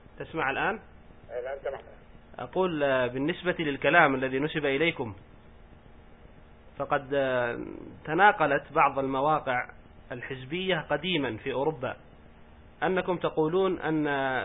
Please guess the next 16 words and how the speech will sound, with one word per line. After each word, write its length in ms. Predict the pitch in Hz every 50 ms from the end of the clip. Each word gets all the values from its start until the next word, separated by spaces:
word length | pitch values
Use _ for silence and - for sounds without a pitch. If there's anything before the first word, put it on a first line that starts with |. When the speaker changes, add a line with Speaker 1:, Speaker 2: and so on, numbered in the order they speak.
| 131 139
Speaker 1:
برمنجهام 760 | 151 165 156 160 156 151 143 139 143 135 151 175 170 156 147 139
في 120 | - 139
بريطانيا 600 | 131 135 127 135 135 - 147 165 175 185 185 165
هي 220 | 151 170 160 143
دار 300 | 139 151 165 151 139 147
هجرة، 320 | 156 131 135 117 104 90 - - - - - -
هكذا 340 | 135 151 151 - 139 135
تقولون: 440 | 131 - 135 - - 143 147 160 156
"والله 720 | 147 139 135 131 131 135 156 160 151 131 135 160 175 185 - - - - - - - - - - - - - 160
إنها 420 | 175 185 170 160 143 143 175 170
دار 340 | 160 160 165 165 143 131 139
هجرة". 280 | 131 123 120 104 92 - - - - - - - - - - - - - - -
ثم 260 | 185 196 196 180 170
وجدنا 760 | 175 190 196 180 - 156 160 165 180 175 180 165 156 165 165
هذا 120 | 156 147
الكلام، 540 | 135 123 - 147 151 165 175 180 165 -